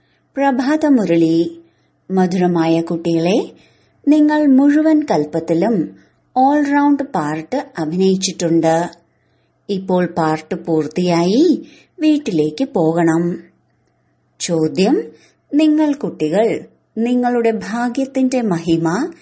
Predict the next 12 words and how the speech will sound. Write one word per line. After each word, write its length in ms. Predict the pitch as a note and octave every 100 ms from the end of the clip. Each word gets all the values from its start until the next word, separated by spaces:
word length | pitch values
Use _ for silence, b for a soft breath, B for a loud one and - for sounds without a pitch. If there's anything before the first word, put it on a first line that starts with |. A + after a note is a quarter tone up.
| B B B -
ഏതെല്ലാം 680 | C#4 D4+ D4+ D4+ D4+ D4+ C4+
വാക്കുകളിലൂടെയാണ് 1400 | F3+ F3+ A3+ A3 A3 A3+ A3+ A3 A3 G3+ D3 D3 D#3 E4+ - -
പറയുന്നത്? 880 | E3+ D3+ D3+ D3 D3 D#3+ F3+ F#3 F#3+ - _ _ _ _ _ _ _ _ _ -
ഉത്തരം: 560 | E3 D#3+ E3 D3 F3 D4+ - B B B B B _ -
നമ്മൾ 580 | F#3+ E3 D#3+ D#3+ A3+ A4+ B B _ _ -
കുടുംബ 440 | C#4+ C#4+ D#4 D4 D4+ D4+ _ D3+
ബ്രാഹ്മണരാണ്. 1300 | E3+ E3 E3 G3 G#3+ G#3 F3 D3 D#3 E3 E3 E3 - b b b b -
നമ്മെ 600 | A3 B3 C#4 D4 D4 D4 A#3+
നിരാകാരനായ 1160 | A#3+ C4 C4+ C#4+ D#4 D#4 D4+ D4 C#4 C#4 C4+ C4
ഭഗവാൻ 640 | F#3 D3 E3+ G#3+ B3+ C4
ഇരുന്ന് 600 | - D#3+ D3 F3 A#3+ E3+ B B B B -
പഠിപ്പിക്കുകയാണ്. 1160 | C4+ C#4 D4+ C#4+ A#3+ G#3+ G3+ C#3+ C#3 D#3 D#3+